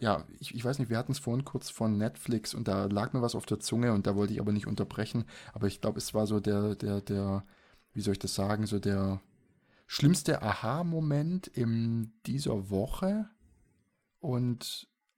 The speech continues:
der krasseste Moment, an dem ich mich ertappt hab, wie heftige Vorurteile ich hab. Und zwar hab ich, ähm, auf Anraten von euch im, in, in unserer, äh, äh, Gruppe auf WhatsApp,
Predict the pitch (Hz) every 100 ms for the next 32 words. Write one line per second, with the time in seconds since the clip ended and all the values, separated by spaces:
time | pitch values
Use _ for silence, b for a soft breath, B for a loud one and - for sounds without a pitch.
0 | _ _ _ _ _ _ _ - 131 107
1 | - - 139 - - 139 117 117 120 139
2 | 120 113 117 123 - 117 131 - 127 -
3 | 113 - 131 - 117 107 101 - 120 139
4 | - 131 139 - 131 131 - 101 98 95
5 | 92 - B B B - - 104 127 127
6 | - - 113 104 101 101 - - 104 -
7 | - 120 127 123 131 127 - 110 101 107
8 | 113 120 - 127 101 98 95 - 104 131
9 | 107 104 104 - 95 95 110 95 - B
10 | B B - 107 - 120 - 123 - 101
11 | - 104 - 123